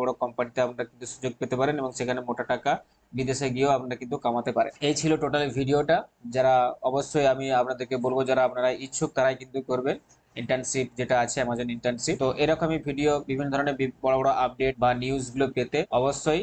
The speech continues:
আমার যে চ্যানেল আছে লানমিত আজাদ, সেটাকে আপনারা সাবস্ক্রাইব করে রাখুন আর পাশে থাকা বেল আইকনটাকে প্রেস করে রাখুন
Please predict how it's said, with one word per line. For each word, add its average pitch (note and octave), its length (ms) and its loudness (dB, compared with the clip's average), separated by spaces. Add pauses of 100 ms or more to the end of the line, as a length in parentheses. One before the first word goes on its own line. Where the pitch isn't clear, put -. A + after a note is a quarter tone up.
আমার C3 240 2
যে C3+ 120 -4
চ্যানেল C3+ 260 2
আছে C3 200 -4
লানমিত B2+ 380 -2
আজাদ, B2+ 300 0
সেটাকে B2+ 260 -4
আপনারা B2 280 -2
সাবস্ক্রাইব B2+ 360 -2
করে C3 200 0
রাখুন C#3 220 -2
আর C#3 140 0
পাশে B2 160 0
থাকা B2+ 180 -2
বেল B2 180 0
আইকনটাকে B2 360 -6
প্রেস B2+ 160 -8
করে C#3 140 -2
রাখুন C#3 200 0